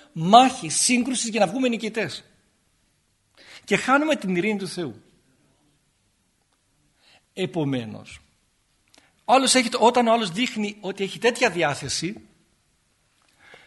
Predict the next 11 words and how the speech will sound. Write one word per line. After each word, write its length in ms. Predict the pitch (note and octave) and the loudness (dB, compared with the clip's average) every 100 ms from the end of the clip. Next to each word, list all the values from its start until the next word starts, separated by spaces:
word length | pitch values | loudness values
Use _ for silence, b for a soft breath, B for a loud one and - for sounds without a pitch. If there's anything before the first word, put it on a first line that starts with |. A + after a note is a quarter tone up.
| b | b
και 100 | - | -4
έχει 180 | B3+ B3+ | -4 0
ταραχή, 600 | A#3 D#3+ C3 - B2 A#2 _ _ _ _ | 0 0 -2 -8 -16 -20 _ _ _ _
μην 120 | C4 | -10
πούμε 200 | E4 D#4 | -4 -2
σε 160 | A#3 F#3+ | 0 0
αντίλογο. 640 | D3 C3 B2+ A2+ G2+ G#2+ - _ _ | -2 -2 -6 -8 -12 -18 -20 _ _
Θα 140 | - | -8
σου 180 | G#3+ F#3 | -6 -6
πει, 120 | A3+ | -8
«Ναι, 200 | A3+ C4+ | -8 -8